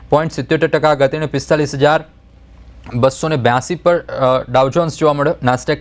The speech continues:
Composite પોઇન્ટ બાવીસ ટકા અને એસ એન્ડ પી ફાઈવ હન્ડ્રેડ એ પોઇન્ટ તેતાલીસ ટકા ઘટ્યો.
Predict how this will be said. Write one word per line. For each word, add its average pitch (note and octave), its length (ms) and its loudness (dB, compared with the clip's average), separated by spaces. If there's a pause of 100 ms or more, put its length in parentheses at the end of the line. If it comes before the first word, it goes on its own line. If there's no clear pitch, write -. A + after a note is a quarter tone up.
Composite D3 440 0 (500)
પોઇન્ટ D3 500 0 (640)
બાવીસ C3 560 0
ટકા E3+ 360 2 (280)
અને B2 160 0
એસ C3+ 320 0
એન્ડ E3 200 -2
પી F3 300 -2 (920)
ફાઈવ D3+ 200 4
હન્ડ્રેડ D#3+ 360 0
એ D3 60 2
પોઇન્ટ D3+ 400 0 (220)
તેતાલીસ E3 520 0
ટકા D3+ 220 2
ઘટ્યો. C#3+ 320 0